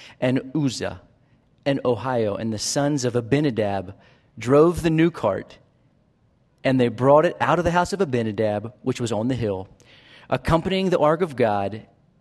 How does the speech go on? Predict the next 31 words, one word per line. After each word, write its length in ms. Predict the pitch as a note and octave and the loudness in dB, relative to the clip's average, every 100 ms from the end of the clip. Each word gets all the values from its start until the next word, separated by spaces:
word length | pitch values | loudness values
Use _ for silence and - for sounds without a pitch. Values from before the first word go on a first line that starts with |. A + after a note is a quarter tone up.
| _ _ _ _ _ _ _ _ _ _ | _ _ _ _ _ _ _ _ _ _
And, 300 | A#2+ A#2 A#2 | -2 0 0
uh, 180 | A2 G2+ A#2+ | 0 -2 -2
Ohio 680 | A2+ C#3 D#3+ C#3+ A2 C3+ C3 - - _ _ | -2 2 4 4 4 0 -4 -16 -20 _ _
went 300 | B2 D3+ C3 | 0 0 -2
before 340 | B2 - D#3+ | -6 0 2
the 100 | F3+ | 2
ark. 360 | B2 G#2+ G2+ - - _ _ _ _ _ _ _ _ _ | 2 0 -2 -10 -20 _ _ _ _ _ _ _ _ _
Listen 300 | A2+ B2 - | -6 -4 -4
to 80 | A2+ | -4
this. 420 | G#2+ G#2 G2 - - | -2 -4 -6 -12 -10
You 100 | C3+ | -6
can 100 | B2+ | -4
just 220 | A2 - | -4 -6
picture 300 | - D3 B2+ | -6 -6 -6
this. 240 | G#2+ G#2 - | -4 -6 -4
"Then 240 | A#2+ A#2 | -4 0
David 420 | C3+ D#3+ C3+ A2 | 0 2 0 0
and 160 | G#2+ A2+ | -2 -2
all 240 | C3 D3 D3+ | 0 2 2
the 80 | C3+ | 2
house 280 | C3+ C3+ | 2 0
of 120 | B2+ B2 | -2 -2
Israel 520 | C3+ A#2+ A#2 G#2 F2+ - - - _ _ _ _ | -2 0 0 0 -4 -14 -20 -20 _ _ _ _
played 320 | - B2 G2+ | 0 0 0
music 460 | A#2+ C#3 A2 G2+ - - _ _ _ _ _ _ _ _ _ _ _ | -2 -2 -2 -8 -16 -20 _ _ _ _ _ _ _ _ _ _ _
for 160 | - B2 | -6 -4
the 100 | A2+ | -2
Lord 340 | A2+ B2+ A#2+ | 0 2 2
of 140 | A2 G#2+ | 2 -4
all 280 | - A#2 B2 | -6 -4 -4
kinds, 680 | - A#2 G#2+ G2 G2 - - | -4 -8 -8 -8 -10 -10 -12